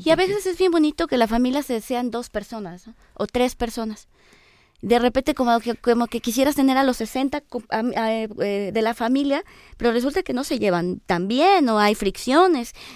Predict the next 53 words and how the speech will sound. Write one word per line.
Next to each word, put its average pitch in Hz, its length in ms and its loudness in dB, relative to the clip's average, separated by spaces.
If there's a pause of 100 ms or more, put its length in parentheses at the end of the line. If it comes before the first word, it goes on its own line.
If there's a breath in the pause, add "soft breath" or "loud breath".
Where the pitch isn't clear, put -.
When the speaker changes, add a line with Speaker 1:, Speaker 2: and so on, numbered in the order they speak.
(100)
Speaker 1:
Es 254 160 4
decir, 269 260 0
hay 285 80 4
que 294 100 -6
ser 269 200 2
conscientes 269 500 0
también 226 300 -2
de 233 120 0 (320 loud breath)
con 214 220 0
quién 240 360 0
me 277 140 2
llevo 202 320 0
mejor 226 380 0
para 220 180 -2
pasar 185 360 -4
esas 196 320 -10
fechas. - 580 -10 (260 soft breath)
Speaker 2:
Ujú. 147 240 -10 (160 soft breath)
Speaker 1:
Porque 220 300 -2
si 240 160 -4
no, 240 160 -2
pues, - 180 -10
¿para 180 220 -8
qué? 202 300 -8
Ahora 208 140 0
sí, 220 100 -8
como 214 120 -4
dicen, 196 160 -2 (200 loud breath)
Speaker 2:
No 143 120 -6
termina 147 520 0
Speaker 1:
¿para 151 120 2
Speaker 2:
eso. 214 140 0
Speaker 1:
qué 208 80 6
voy? 233 460 0 (180)
Ah, 190 180 -10
¿no? 208 220 -2
¿Para 214 240 -4
qué, 233 460 -4
para 226 220 4
qué, 294 300 0 (200 loud breath)
para 285 160 2
qué 381 120 0
fingir 330 640 0
a 247 80 -2
veces 269 420 2 (340 loud breath)
el 226 140 0
que 240 100 2
me 254 140 0
cae 285 220 0
bien 285 280 0
y 240 120 -2
se 214 160 -8
termina 233 400 -6